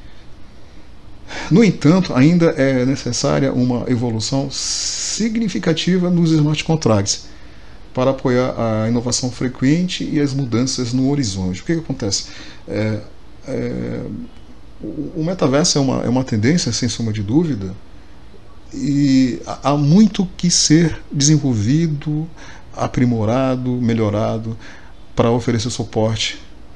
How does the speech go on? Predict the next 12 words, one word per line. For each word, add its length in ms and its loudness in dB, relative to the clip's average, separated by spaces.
a, 680 -4
ao 60 -2
funcionamento 640 0
do 80 -2
metaverso, 680 -2
certo? 380 -2
Então, 500 -2
acredito 480 -4
que 880 2
muitas 460 6
novidades 520 4
virão, 460 2